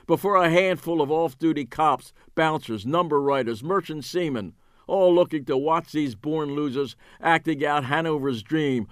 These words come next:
on East Baltimore Street. Meanwhile, the philosopher kings of the block looked in disbelief at Hanover, chasing a fantasy to make Baltimore Fight Town America. They said things like, "Boxing in Baltimore would never amount to much."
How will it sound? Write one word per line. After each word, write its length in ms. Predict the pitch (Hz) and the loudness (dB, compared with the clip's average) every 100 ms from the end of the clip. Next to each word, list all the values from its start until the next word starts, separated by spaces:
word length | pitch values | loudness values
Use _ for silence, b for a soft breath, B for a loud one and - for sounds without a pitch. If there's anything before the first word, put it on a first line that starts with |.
| b 139 | b -6
on 160 | 139 | -2
East 200 | 147 127 - | -2 -4 -2
Baltimore 360 | 127 120 101 | -2 0 -4
Street. 440 | 95 - 110 98 80 b b b b _ | -8 -8 -8 -8 -12 b b b b _
Meanwhile, 680 | 165 214 202 190 185 185 | -4 -2 2 4 6 4
the 120 | 160 139 | 2 -2
philosopher 640 | 135 135 190 185 - 175 | -2 2 0 0 -6 -10
kings 380 | - 175 170 147 | -4 -4 -4 -6
of 80 | 143 | -4
the 100 | 120 | -4
block 400 | 143 147 143 - b b 165 | -2 0 -2 -6 b b -2
looked 240 | 214 - | -2 0
in 160 | 196 175 | -2 0
disbelief 640 | 190 - 180 185 170 127 | 0 0 2 4 4 2
at 80 | 113 | -4
Hanover, 540 | 107 113 110 107 98 | -2 -2 -2 -4 -6
chasing 500 | - - 214 190 196 | -10 0 0 2 -2
a 80 | 190 | -4
fantasy 640 | 165 180 180 135 113 98 - b b | -2 -2 -2 -4 -6 -10 -14 b b
to 120 | - 160 | -2 2
make 260 | 175 139 | 0 0
Baltimore 460 | 165 180 180 170 160 | 2 2 2 0 -2
Fight 380 | - 170 170 - | 0 0 0 0
Town 320 | 156 147 147 | -4 -2 -4
America. 640 | 139 135 120 107 73 92 _ b b b | -2 -2 -2 -4 -10 -18 _ b b b
They 160 | 247 226 | 0 0
said 320 | - 220 180 | 2 0 0
things 280 | 202 190 160 | 0 0 2
like, 220 | 175 160 _ | -2 -2 _
"Boxing 440 | 277 247 - 196 | 4 4 4 -2
in 140 | 196 175 | -2 0
Baltimore 420 | 185 185 180 170 | 4 4 4 0
would 140 | 170 | 0
never 320 | 175 185 165 160 | 2 0 2 -2
amount 340 | 151 143 131 | -2 -4 -4
to 120 | 131 | -4
much." 480 | 113 110 90 - | -2 -2 -4 -12